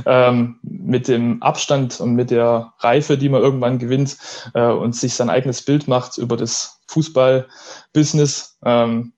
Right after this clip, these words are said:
dass das jetzt keine Zeit ist, worauf ich irgendwie stolz bin. Ähm, ich glaub, das ist ein bisschen das Phänomen, was man heute auch bei R B Leipzig sieht. Ähm, da entsteht was, das ist irgendwie spannend und, ähm, ich möchte irgendwie Teil davon sein.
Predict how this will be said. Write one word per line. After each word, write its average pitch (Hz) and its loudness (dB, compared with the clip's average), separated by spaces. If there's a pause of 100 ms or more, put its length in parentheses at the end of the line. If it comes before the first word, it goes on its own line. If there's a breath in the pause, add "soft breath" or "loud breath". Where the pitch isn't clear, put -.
(240)
dass 117 -6
das 113 -4
jetzt - -8
keine 123 2
Zeit 123 2
ist, - -8
worauf 123 -2
ich 123 -12
irgendwie 117 -6
stolz 143 -4
bin. 139 -4
Ähm, 117 -2 (420 loud breath)
ich 127 -12
glaub, 117 0
das 117 -6
ist 127 -8
ein 120 -10
bisschen 131 -4
das 120 -6
Phänomen, 127 -2
was 127 -4
man 117 -4
heute 123 0
auch 117 -2
bei - -4
R 107 0
B 117 -2
Leipzig 127 0
sieht. 131 -4 (400 loud breath)
Ähm, 117 -2
da 113 -2
entsteht 139 0
was, 131 2
das 120 -6
ist 120 -4
irgendwie 123 -2
spannend 135 -2
und, 113 0
ähm, 113 2
ich - -6
möchte 123 -2
irgendwie 123 0
Teil 131 2
davon 143 -2
sein. 131 2